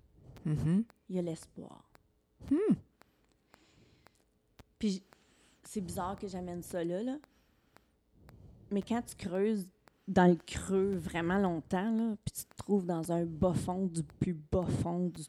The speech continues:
Speaker 2: trou, là, tu te dis, « Qu'est-ce qui m'a fait te remonter ?
Speaker 1: Oui.
Speaker 2: Qu'est-ce qui est venu me chercher ? » Comme, oui,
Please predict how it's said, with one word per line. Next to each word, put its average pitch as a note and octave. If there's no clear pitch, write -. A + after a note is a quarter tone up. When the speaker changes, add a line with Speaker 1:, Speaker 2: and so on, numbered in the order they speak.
Speaker 2:
trou, A#3
là, A#3+
tu -
te F3
dis, « G#3+
Qu'est-ce -
qui F4
m'a D#3+
fait G3
te -
remonter ? E3
Speaker 1:
Oui. E3+
Speaker 2:
Qu'est-ce G#3
qui F3
est E3
venu F#3
me E3+
chercher ? » -
Comme, G3
oui, B3